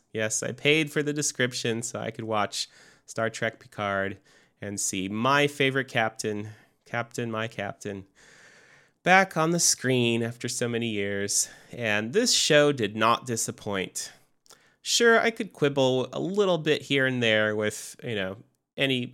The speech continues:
particular choice they made in terms of storyline or characterization or whatnot, but, you know, the essence of the show, the, the, you know, the, the meat of the show, which is really about, you know, what do you do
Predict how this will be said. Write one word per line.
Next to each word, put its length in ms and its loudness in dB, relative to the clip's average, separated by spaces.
particular 920 0
choice 340 0
they 120 2
made 380 -4
in 120 -6
terms 280 -8
of 80 -12
storyline 1040 -4
or 200 -12
characterization 800 -4
or 80 -8
whatnot, 500 -8
but, 300 -6
you 80 -12
know, 220 -12
the 220 -6
essence 440 4
of 100 0
the 100 0
show, 600 0
the, 200 -6
the, 260 -4
you 80 -10
know, 300 -10
the, 340 -6
the 80 -2
meat 440 4
of 120 0
the 100 0
show, 500 0
which 260 -8
is 160 -8
really 400 0
about, 480 0
you 100 -10
know, 160 -6
what 240 -2
do 80 0
you 220 -2
do 680 2